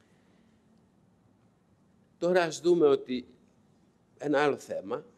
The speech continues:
ποια και πώς ήταν η προσωπική συμβολή του στην επέκταση της επιδημιολογίας, στο αντικειμένο της επιδημιολογίας, στην έρευνα των υπηρεσιών υγείας και στην τεκμηριωμένη φροντίδα υγείας.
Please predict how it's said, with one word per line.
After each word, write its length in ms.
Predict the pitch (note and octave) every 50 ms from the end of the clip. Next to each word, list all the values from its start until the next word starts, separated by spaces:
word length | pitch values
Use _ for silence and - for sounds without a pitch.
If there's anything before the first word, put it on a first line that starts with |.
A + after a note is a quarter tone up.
| _ _ _ _ _ _
ποια 220 | _ - - D#3+ F3+
και 160 | F3+ D#3+ D3
πώς 300 | D3+ - E3+ F3+ F3 -
ήταν 220 | E3+ - D3+ C#3
η 40 | C3+
προσωπική 540 | B2 A2+ A2+ A2 A#2+ A#2 G#2+ F#2+ _ C#3 C#3+
συμβολή 500 | - - C#3 B2 A2+ A#2 A2+ A2 B2+ C3+
του 140 | B2+ - B2+
στην 200 | - - A#2+ A2
επέκταση 460 | G#2 - B2 A#2+ - G#2+ A2+ A2+ -
της 160 | - - -
επιδημιολογίας, 1040 | G#2 - - F#2 F#2+ F#2+ F#2 F#2 F#2 F#2 F#2 G2 - F2+ F#2+ G2 F#2+ F#2+ G#2+ G#2+
στο 140 | - - G#2+
αντικειμένο 520 | G#2 F#2 F#2+ - _ - G#2 A#2 A2+ G#2+ G2+
της 140 | - -
επιδημιολογίας, 880 | - - - F2+ F2+ F2 F2+ F2+ F#2 F#2+ - - B2+ C#3+ D3 C#3 - - _ _ _ _ _ _
στην 280 | - - - A#2 A#2 B2+
έρευνα 360 | C#3+ D3+ D3 C3+ C3 B2+ B2
των 160 | - A#2 A2+
υπηρεσιών 500 | A2+ G#2+ G#2+ A2 A2 - - C3 B2+ B2
υγείας 460 | A2+ A2+ G#2+ B2+ C3+ C#3+ D3 - - - _ _ _ _ _ -
και 80 | A#2+
στην 180 | A2 - - A2
τεκμηριωμένη 680 | A2+ A2 - A2 A2 G#2+ G#2+ G#2+ G#2 A2+ B2 B2 B2
φροντίδα 480 | A#2+ - A2+ G#2+ - B2 A#2 A2 A2 G#2+
υγείας. 520 | G#2+ G#2 G#2 G2 F#2 F2 F2 - - -